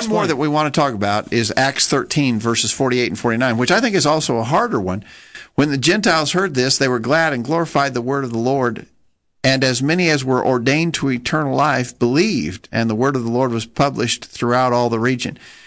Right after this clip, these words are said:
Speaker 1: Notice, "as many as were ordained to eternal life believed." That almost, the way that reads in the King James suggests they were foreordained, and then, uh, therefore they obviously believed. They didn't have any option in the matter, is the way you could read that.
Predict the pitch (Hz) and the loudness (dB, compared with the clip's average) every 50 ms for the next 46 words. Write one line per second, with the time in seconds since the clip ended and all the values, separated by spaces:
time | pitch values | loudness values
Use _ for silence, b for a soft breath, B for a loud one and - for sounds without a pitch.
0 | B B _ 143 156 156 131 139 131 131 123 139 151 170 196 202 185 160 147 143 | B B _ 2 2 4 4 2 2 2 2 2 2 2 2 2 2 2 2 2
1 | 147 139 - - 131 127 123 117 131 147 156 170 185 190 180 175 - - - 156 | 0 0 0 2 0 0 0 0 0 2 2 2 0 0 -2 -4 -4 -2 0 0
2 | 143 139 - - - 131 - - 151 147 147 139 139 143 135 123 113 123 - 120 | 0 -2 -2 -2 -4 -4 -2 -2 -2 -2 0 0 0 0 0 0 -2 -4 -2 -2
3 | 139 156 143 107 113 147 196 240 262 240 220 185 143 120 - - 135 131 170 208 | 0 0 0 0 0 0 2 2 0 -2 -2 -4 -4 -4 -4 -4 -2 0 0 0
4 | 196 190 196 202 160 170 180 175 165 - 135 127 110 - 143 135 123 135 156 180 | 2 2 2 2 4 2 2 2 2 0 -2 -2 -2 0 0 0 0 0 0 0
5 | 175 - 135 117 113 139 123 117 B B B B B B B B B B B _ | 0 -2 -2 -2 -2 -2 -2 -2 B B B B B B B B B B B _
6 | _ _ _ _ _ - 64 92 135 151 165 160 123 107 - - 147 143 143 131 | _ _ _ _ _ -6 0 0 2 2 2 0 -2 -4 -4 -4 -2 0 0 0
7 | 120 113 101 101 120 139 143 117 101 98 98 101 90 - _ _ _ _ _ _ | 0 0 0 0 0 0 0 -2 -2 -2 -4 -6 -8 -12 _ _ _ _ _ _
8 | 110 101 110 107 104 95 - - - - 107 113 120 - - 98 101 92 98 101 | -4 -2 -2 -2 -4 -6 -8 -10 -6 -4 -2 -2 -2 -4 -6 -10 -12 -12 -12 -16
9 | - - 123 - - - - 113 110 107 - 113 110 117 - 107 110 110 110 120 | -18 -20 -20 -20 -20 -6 -2 -2 -2 0 0 0 0 0 0 -2 0 2 2 2
10 | 156 170 151 113 98 - - 104 98 - 104 101 101 92 95 90 104 107 113 110 | 0 0 -2 -2 -2 -4 -4 -4 -4 -4 -2 -2 -2 -2 -2 -2 0 0 0 0
11 | 110 117 113 107 117 120 120 117 120 120 123 120 127 156 180 180 - - 117 104 | 0 -2 0 0 0 0 0 0 0 0 2 2 2 0 0 -2 -4 -6 -4 -4
12 | 101 98 98 95 98 101 95 95 90 95 101 104 95 123 117 117 131 135 123 120 | -4 -4 -4 -4 -2 -2 -2 -2 -2 -2 -2 -2 -2 -2 0 0 0 2 0 0
13 | 117 120 - 117 101 104 110 131 147 156 156 139 120 107 98 95 98 | -4 -2 -2 -2 0 0 2 2 2 0 0 0 0 0 0 0 -2